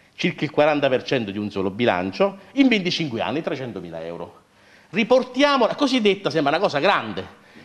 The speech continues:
riportiamolo a un, eh, ragionamento più semplice da capire. Uno stipendiato prende milleduecento euro al mese, quindi prende quindicimila euro di stipendio annui.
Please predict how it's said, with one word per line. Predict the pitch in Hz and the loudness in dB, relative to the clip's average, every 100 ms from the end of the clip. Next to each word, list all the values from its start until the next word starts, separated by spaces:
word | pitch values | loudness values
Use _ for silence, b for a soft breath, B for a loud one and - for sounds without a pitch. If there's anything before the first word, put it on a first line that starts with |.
| - | -2
riportiamolo | 233 285 277 - 170 160 170 190 139 B B B B | 2 2 2 2 2 4 4 2 0 B B B B
a | - 196 | 0 2
un, | 185 196 | 2 2
eh, | 196 - 151 151 147 147 - | 0 0 0 2 2 0 -2
ragionamento | 185 214 233 233 190 180 | 0 2 2 4 2 0
più | 190 233 | -2 -2
semplice | - 165 151 | 2 2 0
da | 131 | -2
capire. | 117 104 95 92 - b b b | 0 -2 -4 -8 -10 b b b
Uno | - 190 | -4 0
stipendiato | 202 202 202 214 190 165 139 139 160 143 - - - | 0 -2 0 0 2 2 2 2 -2 -4 -12 -20 -8
prende | 131 143 135 147 | -2 0 0 -2
milleduecento | 135 131 123 123 127 123 120 120 | -2 -2 -2 -2 0 0 2 2
euro | 123 | 2
al | 127 | 4
mese, | 151 107 - - B B B B | 2 2 -4 -18 B B B B
quindi | - 214 226 | -2 2 4
prende | 170 165 180 | 2 0 -2
quindicimila | 226 185 170 185 185 135 | -4 -4 -6 -2 2 4
euro | 120 120 135 139 | 4 2 -2 -6
di | 180 | -10
stipendio | - 131 113 107 113 | -8 -4 -4 -2 0
annui. | 113 113 110 110 | 0 0 0 -2